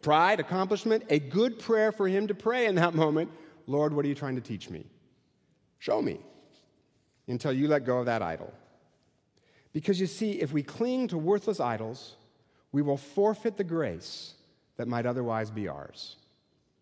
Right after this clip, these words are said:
But when we let go of our idols, we receive the fullness of God's blessings because our hands are open to receive them instead of hanging on.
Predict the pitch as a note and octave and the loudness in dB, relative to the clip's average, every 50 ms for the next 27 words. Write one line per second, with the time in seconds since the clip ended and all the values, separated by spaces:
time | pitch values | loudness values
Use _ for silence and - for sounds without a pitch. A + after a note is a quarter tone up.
0 | _ _ _ _ _ _ _ _ - C3 B2 C#3+ D3 D3 C#3 C#3 C3 B2+ A#2+ A#2 | _ _ _ _ _ _ _ _ -4 -2 0 2 2 4 4 4 4 4 2 2
1 | B2+ A#2 G#2+ D#3+ F#3 B3 A#3+ E3+ B2+ A#2+ G#2 F#2+ F2 E2+ E2+ E2+ D#2+ - - - | 0 0 4 6 6 6 6 4 2 0 -2 -2 -2 -4 -6 -8 -10 -12 -14 -16
2 | - - - _ _ _ _ _ _ _ _ _ _ _ _ _ _ - B2 B2+ | -16 -18 -20 _ _ _ _ _ _ _ _ _ _ _ _ _ _ -6 -4 -2
3 | B2+ B2+ A#2+ - - D3 C#3 B2+ B2+ A#2+ - - D3+ C#3+ C#3 C3 A#2+ - - A2 | -2 -2 -2 -2 -2 -2 -2 -2 -4 -6 -6 -4 -2 0 0 0 -2 -4 -8 -8
4 | G#2 A2+ A2 A2 G#2 G#2+ G2+ A2 A2 A2 - - G2+ E2+ F#2 - - A2 - - | -4 -2 -2 -2 -4 -6 -6 -6 -6 -6 -6 -8 -10 -10 -10 -10 -12 -10 -10 -8
5 | A2 A2 A2 G#2+ G#2+ A#2 C3+ B2 A#2+ A2+ G#2+ G#2+ G#2+ A#2+ A#2+ A#2 G#2+ F#2 F2+ F#2+ | -6 -6 -6 -6 -6 -6 -6 -6 -4 -4 -4 -4 -4 -4 -6 -6 -8 -10 -10 -8
6 | G2+ G#2 G#2 - F3 D#3 A2+ F#2 F2 - - _ _ _ _ _ _ _ _ _ | -10 -10 -8 -8 -8 -8 -8 -10 -16 -18 -20 _ _ _ _ _ _ _ _ _
7 | - G2 G2+ - A2+ A2 G#2 A2+ A#2 A#2 A#2+ B2 C3 G2+ C2 - | -16 -14 -10 -8 -6 -6 -4 -4 -4 -4 -4 -4 -6 -8 -10 -14